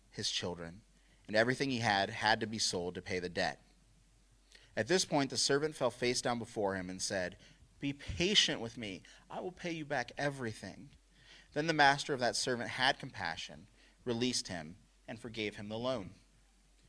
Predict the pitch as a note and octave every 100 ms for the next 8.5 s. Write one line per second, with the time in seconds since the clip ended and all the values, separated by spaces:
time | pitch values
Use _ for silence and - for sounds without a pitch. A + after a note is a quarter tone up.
0 | _ _ _ _ - - C3+ F3 - D3
1 | C#3 A#2 G2+ F2+ - A#2 - A#2 A2+ A2+
2 | B2 B2+ E3 F#3+ - G2 G2+ G#2 G2 G2+
3 | A2+ A#2+ A#2 A#2+ F#2 - C3 A2+ F#2+ F2+
4 | F2 D#2 - - - _ _ - - -
5 | C#3+ C3+ C3 C3 B2+ A#2 G#2 - A#2 G#2+
6 | - - F3+ A#3+ - A#2+ G#2+ G2 - C3+
7 | D3 C#3+ - B3 A#3+ A3 G#3+ A3 A3 -
8 | G#3+ A3 F3+ A#2+